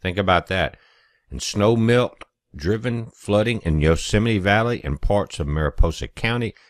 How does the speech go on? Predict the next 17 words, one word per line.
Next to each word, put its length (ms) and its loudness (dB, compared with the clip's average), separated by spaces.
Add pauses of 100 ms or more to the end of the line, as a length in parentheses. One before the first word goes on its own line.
(140)
is 140 -10
about 360 -2
to 60 -10
worsen 600 -4
as 200 -4
new 200 -2
thunderstorms 760 -6
packing 460 -6
fifty 500 -12 (220)
mile 320 -6
per 140 -4
hour 340 -6
winds 400 -6
slam 380 -8
the 60 -10
Sierra 380 -10
Mountains. 480 -12